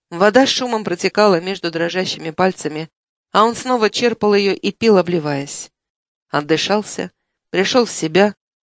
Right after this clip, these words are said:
и только тогда представил себе всю нелепость этой затеи самоубийством, всю глупость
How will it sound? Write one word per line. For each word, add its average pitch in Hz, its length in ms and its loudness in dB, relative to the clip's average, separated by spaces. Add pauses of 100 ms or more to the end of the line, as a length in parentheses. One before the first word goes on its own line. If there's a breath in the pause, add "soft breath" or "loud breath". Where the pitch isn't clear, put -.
(260)
и 202 100 -2
только 240 320 2
тогда 233 320 4
представил 185 540 -2
себе 185 280 -2
всю - 180 -6
нелепость 214 500 0
этой 196 180 0
затеи 170 380 -2
самоубийством, 175 880 -6 (380)
всю - 260 0
глупость 202 640 -2